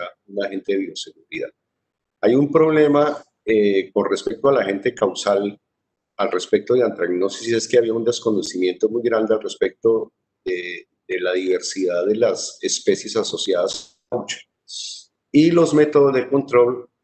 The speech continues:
eh, siempre, eh, en general, y esa es la tendencia en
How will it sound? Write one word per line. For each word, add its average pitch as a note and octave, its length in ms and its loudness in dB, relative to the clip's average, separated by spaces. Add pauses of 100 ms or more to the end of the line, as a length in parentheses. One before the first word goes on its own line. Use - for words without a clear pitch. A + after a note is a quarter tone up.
eh, F#2 420 -4
siempre, C3+ 600 2
eh, F#2 540 -14 (160)
en F#2 160 -6
general, F#2+ 480 0
y A#2+ 40 2
esa A#2 160 -2
es A#2+ 40 -4
la A#2+ 120 4
tendencia F#2 760 0
en F#2 200 -4